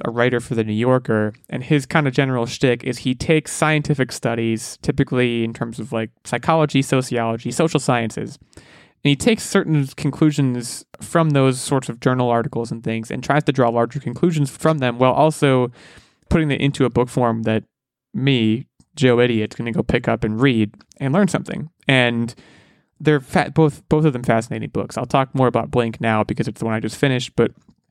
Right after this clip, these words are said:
the basic idea of Blink, and I think the subtitle of Blink is The Power of Thinking Without Really Thinking. And it has to do with this idea that we all have what's called an adaptive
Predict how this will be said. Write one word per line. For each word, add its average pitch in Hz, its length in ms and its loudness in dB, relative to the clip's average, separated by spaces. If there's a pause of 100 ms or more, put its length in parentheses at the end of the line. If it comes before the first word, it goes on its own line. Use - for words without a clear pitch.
(280)
the 151 80 4
basic 165 240 2
idea 135 240 2
of 120 60 -4
Blink, 120 240 2
and 117 80 -2
I 117 60 -2
think 127 100 -2
the 123 80 -2
subtitle 123 460 0
of 113 100 -6
Blink 117 280 0
is 110 280 0 (480)
The 135 100 2
Power 135 360 0
of 120 80 -4
Thinking 131 360 -2
Without 123 300 0
Really 113 240 2
Thinking. - 480 -4 (560)
And 127 140 4
it 127 80 0
has 143 220 2
to 135 100 -4
do 131 120 6
with 127 140 0
this 131 160 0
idea 117 640 -2 (220)
that 135 100 2
we 131 100 4
all 127 140 4
have 120 260 2
what's 131 160 2
called 127 240 0
an 120 60 -2
adaptive 120 680 -2